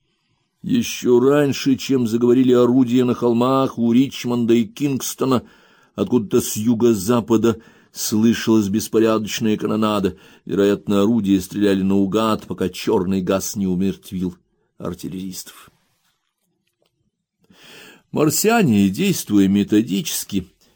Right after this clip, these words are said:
подобно людям, выкуривающим осиное гнездо, разливали этот удушающий газ по окрестностям Лондона. Концы подковы медленно расходились, пока, наконец, цепь марсиан не двинулась по прямой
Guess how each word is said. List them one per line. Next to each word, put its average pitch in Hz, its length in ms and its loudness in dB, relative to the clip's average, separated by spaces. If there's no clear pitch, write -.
подобно 208 380 0
людям, 190 400 0
выкуривающим 123 920 2
осиное 110 480 0
гнездо, 98 760 -2
разливали 165 840 0
этот 123 340 -2
удушающий 113 840 -4
газ 101 320 -2
по 107 160 -4
окрестностям 95 800 -6
Лондона. 90 420 -2
Концы 156 600 2
подковы 143 800 0
медленно 135 720 -2
расходились, 123 880 -4
пока, - 300 -6
наконец, 92 420 -2
цепь - 340 -4
марсиан 92 720 -2
не 95 120 0
двинулась 95 580 -2
по - 140 -6
прямой 95 480 -4